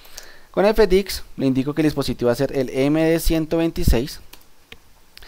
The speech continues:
Vemos que no tiene ninguna partición para ser utilizada. Digo que va a ser una nueva partición primaria, bla, bla, bla, bla.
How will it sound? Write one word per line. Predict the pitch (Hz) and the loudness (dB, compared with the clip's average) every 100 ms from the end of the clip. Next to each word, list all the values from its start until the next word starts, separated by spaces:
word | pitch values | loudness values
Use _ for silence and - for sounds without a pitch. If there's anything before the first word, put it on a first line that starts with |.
| - - - - | -20 -20 -20 0
Vemos | 127 135 - | 4 4 4
que | |
no | 147 | 2
tiene | 127 143 | 4 2
ninguna | 139 127 | 4 4
partición | 147 143 139 - 131 151 | 6 4 2 0 0 0
para | 139 | -2
ser | 110 | -2
utilizada. | 110 135 117 120 143 156 | -2 -2 2 2 2 -2
Digo | 117 113 | -2 -2
que | 135 | 2
va | 113 | 0
a | |
ser | 117 | 0
una | 120 | -4
nueva | 123 127 | -2 0
partición | 151 190 190 196 185 175 165 | 0 0 -4 2 4 2 0
primaria, | 185 190 180 175 170 | -4 -2 0 0 0
bla, | 156 143 | -2 0
bla, | 127 | 0
bla, | 120 | -2
bla. | 143 185 185 | -2 0 0